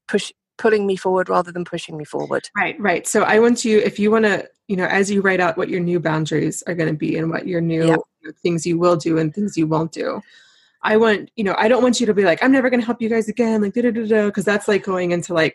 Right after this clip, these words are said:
Speaker 2: reaction, like,
Speaker 1: Yep.
Speaker 2: mode, right? This is more of, like, decide, okay, or, or, or feel into,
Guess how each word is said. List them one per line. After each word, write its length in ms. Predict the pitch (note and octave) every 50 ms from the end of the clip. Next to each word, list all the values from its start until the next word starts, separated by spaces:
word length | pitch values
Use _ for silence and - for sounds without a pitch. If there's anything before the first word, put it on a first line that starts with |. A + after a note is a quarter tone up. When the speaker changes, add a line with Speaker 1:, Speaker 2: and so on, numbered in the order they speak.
| - -
Speaker 2:
reaction, 920 | F3+ F3 E3+ E3 D#3 D#3 - - - E3 E3 D#3+ D3+ D3+ D3+ D3 D3+ D#3 - _ _ _ _ _ _ _ _
like, 200 | - - D3 C#3+ -
Speaker 1:
Yep. 220 | D#3+ E3 D#3+ - - _ _ _ - - - - -
Speaker 2:
mode, 100 | - - _ _ _ -
right? 260 | F3 E3 E3+ F3+ - _ - - - - - - _ -
This 180 | G#3+ A3+ A3 -
is 160 | A3+ G3 G3
more 220 | G3+ G3+ G3 F#3+
of, 140 | F#3 E3 -
like, 260 | F#3 E3+ D#3+ D#3+ - - _ _ _ _ _ _ _ - F#3+ _ _ _ -
decide, 440 | G#3+ G3 - - F#3+ E3+ D#3 D#3 D#3+
okay, 420 | - - - G3 D#3+ D3+ E3+ E3+ -
or, 120 | - G3 - -
or, 240 | - G3 F3+ E3+ -
or 100 | F3 G3
feel 340 | F3+ - - B3+ C4 B3 G#3
into, 580 | - - G#3+ G#3+ G#3+ - F#3 E3 D3+ D#3+ D#3+